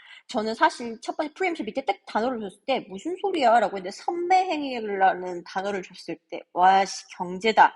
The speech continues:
약간 이런 느낌을 받았었어요. 선매행위는 의미하다. 그대로 할게요. 그냥 preemption은 의미하고 있다.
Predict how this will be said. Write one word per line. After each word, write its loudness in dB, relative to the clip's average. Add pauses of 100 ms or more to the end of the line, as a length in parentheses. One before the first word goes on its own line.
(100)
약간 -4
이런 -4
느낌을 -8
받았었어요. -4 (720)
선매행위는 2
의미하다. 0
그대로 -2
할게요. 0
그냥 -4
preemption은 0
의미하고 2
있다. 2